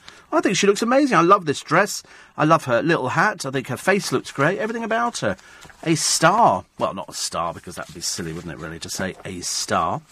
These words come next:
Um, what else do we have? Harry Ever After, I Clue, and, uh, it's the Queen who looks great. I'm not sure about the colour for a wedding. I was hoping for something a little bit, uh, a little bit, uh, difficult. Down in Brighton, they were all sitting there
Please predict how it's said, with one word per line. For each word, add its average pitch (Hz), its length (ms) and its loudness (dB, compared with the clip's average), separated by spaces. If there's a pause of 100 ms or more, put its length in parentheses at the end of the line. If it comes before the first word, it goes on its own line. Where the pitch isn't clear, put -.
(480)
Um, 165 640 6
what 175 100 4
else 160 140 2
do 135 100 -4
we 127 60 2
have? 143 380 4
Harry 139 360 4
Ever 120 220 2
After, 131 560 2 (320)
I 120 200 0
Clue, 151 800 2 (100)
and, 110 640 0
uh, 107 200 0
it's 135 160 0
the 160 80 -2
Queen 156 320 2
who 120 80 0
looks 120 180 0
great. 120 180 0
I'm - 320 -16
not 233 80 -12
sure - 160 -6
about 156 180 -8
the 147 60 -16
colour 78 480 -10 (720)
for 117 140 -2
a 113 40 2
wedding. 80 400 -2 (280)
I - 40 -8
was 123 120 -4
hoping 147 260 4
for 113 60 -8
something 123 380 -2
a - 20 -2
little 117 220 -4
bit, - 340 -4
uh, - 200 -8
a 120 80 -2
little 120 200 -4
bit, - 360 -6 (180)
uh, 101 140 -6
difficult. 107 500 -4 (160)
Down 233 220 6
in 185 80 2
Brighton, 151 480 2
they 143 100 -4
were 170 140 -4
all 165 100 -4
sitting 151 400 -8
there 147 320 -2